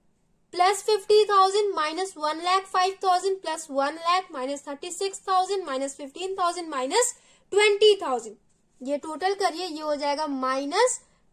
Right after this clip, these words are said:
ट्वेंटी सिक्स thousand, Negative balance आएगा, ये हो जाएगा माइनस ट्वेंटी सिक्स thousand। And यहां लिखेंगे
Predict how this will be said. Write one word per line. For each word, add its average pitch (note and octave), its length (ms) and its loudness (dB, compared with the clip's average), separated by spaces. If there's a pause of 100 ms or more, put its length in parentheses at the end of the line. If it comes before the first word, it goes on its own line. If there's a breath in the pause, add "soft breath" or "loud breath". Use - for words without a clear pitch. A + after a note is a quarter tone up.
ट्वेंटी E4+ 480 0
सिक्स A4 420 -4 (100)
thousand, B3+ 400 0 (140)
Negative D4 440 -4
balance F4+ 460 -2
आएगा, F4 420 0 (3500)
ये C#4+ 60 -6
हो C4 80 -2
जाएगा A#3+ 420 -2 (640)
माइनस A#3+ 460 -8
ट्वेंटी B3+ 400 -8
सिक्स E4+ 360 -14 (120)
thousand। E4 440 -4 (1400)
And B3+ 280 -6
यहां B3+ 320 -4
लिखेंगे B3+ 540 -4